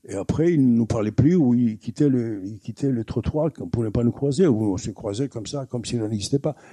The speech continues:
Ça a été, ça a été très, très, très violent. Et pas seulement, la violence, pour mon temps, c'était dans sa famille aussi. Parce que son, son frère était dirigeant communiste du parti, du parti communiste.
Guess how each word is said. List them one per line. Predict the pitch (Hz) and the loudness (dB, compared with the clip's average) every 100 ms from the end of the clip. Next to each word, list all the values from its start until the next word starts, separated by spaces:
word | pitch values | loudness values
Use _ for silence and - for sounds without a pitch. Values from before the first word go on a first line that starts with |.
| - - | -20 -14
Ça | - 101 | -2 -2
a | |
été, | 104 165 | 0 -2
ça | - 104 | -2 -6
a | |
été | 101 185 185 | -4 -4 -4
très, | - 151 | -8 -10
très, | - 143 | -8 -8
très | 131 110 | -6 -2
violent. | 135 190 - | 0 0 2
Et | - | 2
pas | 214 | 4
seulement, | 196 135 156 196 101 | 4 4 4 2 0
la | 98 104 | -2 -2
violence, | 98 120 143 160 - | 2 4 4 2 0
pour | - 123 | 2 2
mon | 113 | 2
temps, | 170 190 | 0 0
c'était | - 110 139 | 0 0 0
dans | 107 | 0
sa | 92 107 | -2 -2
famille | 117 98 107 | -2 -2 -2
aussi. | 110 - 175 - _ - _ _ | -4 -4 -6 -8 _ -20 _ _
Parce | 101 101 | -4 -2
que | |
son, | 113 143 123 120 | 2 4 4 2
son | - 139 | 2 0
frère | - 170 131 - - _ | 4 4 2 -6 -20 _
était | 127 120 131 | -2 2 2
dirigeant | 131 135 131 135 | 4 2 4 2
communiste | - 127 131 139 | 4 4 4 2
du | 120 | 0
parti, | 120 123 - 131 | -2 -4 -4 -4
du | 104 139 | -2 -4
parti | 135 - 127 | -4 -4 -6
communiste. | - 101 117 214 202 | -6 -8 -6 -6 -6